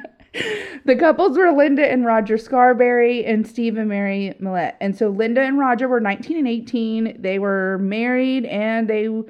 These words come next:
um, and they were in high school.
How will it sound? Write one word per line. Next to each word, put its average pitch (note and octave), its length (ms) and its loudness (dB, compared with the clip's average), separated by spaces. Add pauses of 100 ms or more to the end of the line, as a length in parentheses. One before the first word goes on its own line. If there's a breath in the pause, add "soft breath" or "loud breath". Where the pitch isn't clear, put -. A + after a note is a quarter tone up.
(400 loud breath)
um, F#3 640 -2 (1160)
and G#3 140 0
they A3 100 2
were A3+ 120 0
in C4 80 2
high A#3+ 200 0
school. G#3 440 -2